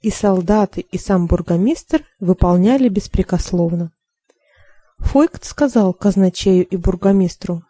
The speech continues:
что они подозреваются в хищении государственных денег. Поэтому казна конфисковывается как вещественное доказательство.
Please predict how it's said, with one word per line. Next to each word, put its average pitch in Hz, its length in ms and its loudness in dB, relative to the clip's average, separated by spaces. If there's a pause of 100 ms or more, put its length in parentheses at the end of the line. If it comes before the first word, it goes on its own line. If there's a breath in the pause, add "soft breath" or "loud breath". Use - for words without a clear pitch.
(100)
что - 240 -4
они 262 240 2 (100)
подозреваются 202 800 0
в - 40 -8
хищении 247 640 0
государственных 196 880 -2
денег. 165 460 -6 (1040)
Поэтому 262 640 0 (400 soft breath)
казна 196 560 0 (160)
конфисковывается 185 1200 0 (260)
как - 280 -8
вещественное 240 760 0
доказательство. 175 1000 -6